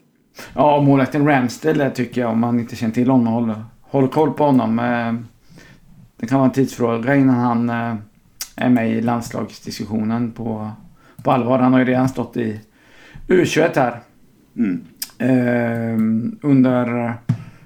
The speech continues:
Speaker 1: fjolåret och, eh, eller under året här. Och, eh, ja, riktigt bra insats mot Chelsea. Alltså ett par fantastiska räddningar. Då var det inte så fantastiskt för att vi satt ju på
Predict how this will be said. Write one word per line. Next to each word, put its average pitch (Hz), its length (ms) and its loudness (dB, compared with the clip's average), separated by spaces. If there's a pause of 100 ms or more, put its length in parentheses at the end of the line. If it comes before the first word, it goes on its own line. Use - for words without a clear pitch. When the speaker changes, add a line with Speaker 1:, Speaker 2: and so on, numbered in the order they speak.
(200)
Speaker 1:
fjolåret 113 580 0
och, 120 360 -6
eh, 113 280 -2
eller 135 100 4
under 135 200 6
året 123 260 -2
här. 110 160 -8 (320)
Och, - 480 -4
eh, 113 360 -2 (120)
ja, 147 220 2
riktigt 151 340 -2
bra 139 140 4
insats 127 400 0
mot 131 200 2
Chelsea. 123 360 -2
Alltså 120 240 -4
ett 113 160 -8
par 123 300 -4 (1120)
fantastiska 147 560 0
räddningar. 139 240 4
Då 180 140 4
var 170 80 2
det - 20 0
inte 165 80 -2
så 156 100 -2
fantastiskt 131 520 0
för 143 80 0
att 131 260 0
vi 139 100 0
satt 139 260 -2
ju 139 60 0
på 131 240 2